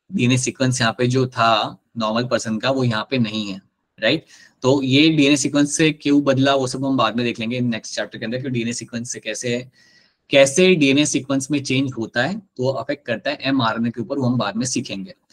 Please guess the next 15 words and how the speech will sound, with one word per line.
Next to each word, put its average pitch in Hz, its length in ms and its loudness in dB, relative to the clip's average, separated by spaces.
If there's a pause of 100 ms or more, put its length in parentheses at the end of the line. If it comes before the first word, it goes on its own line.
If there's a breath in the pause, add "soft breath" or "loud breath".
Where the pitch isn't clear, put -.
(400 soft breath)
अभी 175 200 6
याद 180 200 8
रखना 202 260 2
कि 202 180 -4
एमआरएनए 165 380 2
का 160 100 0
sequence 151 340 -2
यहाँ 139 140 0
पे 151 80 -4
है 151 80 -2
जीएजी, 131 540 -2 (340)
and 123 340 -2 (120)
mRNA 139 360 2
का 143 80 0
sequence 139 360 -2